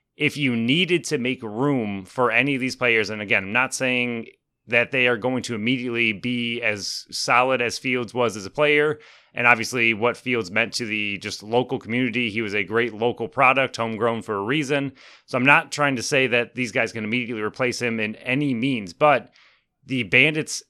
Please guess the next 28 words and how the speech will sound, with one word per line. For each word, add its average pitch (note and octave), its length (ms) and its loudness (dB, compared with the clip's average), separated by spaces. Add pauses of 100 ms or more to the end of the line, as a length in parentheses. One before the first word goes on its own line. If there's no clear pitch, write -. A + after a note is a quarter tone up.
(140)
you A#2+ 120 -4
know, A2 120 0
just A2 240 -2
future D#3+ 560 -2
is A2 140 -4
kind C#3 180 0
of G#2+ 120 -2
loaded C3 420 0
up B2+ 200 -2
on A#2+ 140 2
the A2+ 100 -2
left A#2+ 240 0
side A#2+ 360 2
with B2 240 -4
these A#2 220 -4
draft A2+ 340 2
picks A2+ 180 -2
that A2+ 140 -2
have G2+ 100 -2
not A2+ 220 2
even A2 500 -4
put C3 240 0
on A#2 240 2
a A2 80 -2
Bandit G#2+ 400 2
sweater A2+ 400 0
yet. G2 220 -2
So A#2 400 2